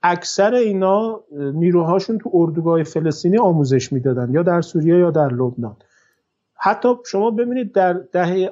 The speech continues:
اواخر دههٔ چهل و اوایل دههٔ پنجاه انقدر مسئلهٔ فلسطین جدیه که ما یه گروه چریکی چپ، تمام چپی داریم به نام گروه فلسطین که آقای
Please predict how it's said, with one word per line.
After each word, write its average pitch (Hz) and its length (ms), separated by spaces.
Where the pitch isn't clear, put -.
اواخر 170 400
دههٔ 165 300
چهل 185 640
و 160 40
اوایل 165 400
دههٔ 165 220
پنجاه 165 680
انقدر 190 380
مسئلهٔ 175 360
فلسطین 170 560
جدیه 170 760
که - 120
ما 196 160
یه 247 60
گروه 190 520
چریکی 175 840
چپ، 196 400
تمام 170 400
چپی 208 400
داریم 190 320
به 170 100
نام 190 200
گروه 180 260
فلسطین 170 580
که 143 80
آقای 175 240